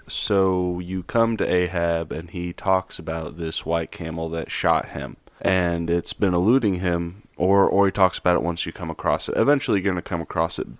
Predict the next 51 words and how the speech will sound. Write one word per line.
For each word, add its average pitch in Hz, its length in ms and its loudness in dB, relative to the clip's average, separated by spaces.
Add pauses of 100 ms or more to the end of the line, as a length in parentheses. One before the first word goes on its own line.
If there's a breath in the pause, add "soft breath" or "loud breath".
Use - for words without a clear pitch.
(320)
But 98 300 4
it's - 260 -4
not 117 200 4
that 110 140 2
he 101 220 -6
owned 139 300 0
the 107 60 -2
camel, 92 320 -2
he 95 120 -4
just 90 220 -6
wants 90 220 -4
revenge 87 480 -2
on 78 140 -2
the 76 80 -6
camel. 57 400 -8 (140)
Later 107 540 4
down 92 300 2
the 87 100 0
line, 98 320 2
when 90 140 -2
you 87 80 -2
actually 85 300 -4
catch - 260 -4
up 101 160 0
to 87 80 -4
the 85 80 -6
camel, 85 420 -4
it 76 140 -6
turns 85 360 -4
out 82 260 -2
that - 120 -6
the - 80 -20
camel 87 300 -2
has 87 420 0
this 78 300 -4
item. 90 560 0
Its 82 140 -6
previous 95 440 -2
owner 87 240 -2
could 95 340 -6
be 101 360 0
irrelevant. 92 840 2 (100)
It 85 220 -4
could 87 360 -4
be 92 320 0
something 87 440 -4
that 85 140 -2
you 85 120 -2
need, 95 380 0
just - 240 -8
whatever 85 960 0